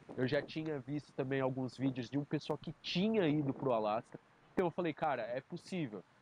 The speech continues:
Se eu po-, se outras pessoas foram, por que que eu não consigo ir? Por que que eu não posso ir?"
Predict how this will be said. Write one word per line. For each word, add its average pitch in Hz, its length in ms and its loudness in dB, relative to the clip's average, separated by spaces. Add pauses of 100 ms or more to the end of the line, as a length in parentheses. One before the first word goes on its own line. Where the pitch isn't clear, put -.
(140)
Se - 240 2
eu 202 280 6
po-, 165 300 -4
se 220 400 4
outras 226 360 4
pessoas 147 640 -2 (500)
foram, 202 340 4
por 220 160 -8
que 233 100 -8
que - 80 -10
eu 190 60 -4
não 165 140 -10
consigo 139 540 0
ir? 117 100 0
Por - 100 -12
que 170 100 -2
que - 80 -6
eu 165 60 -2
não 151 100 -4
posso 131 360 -2
ir?" 110 120 -2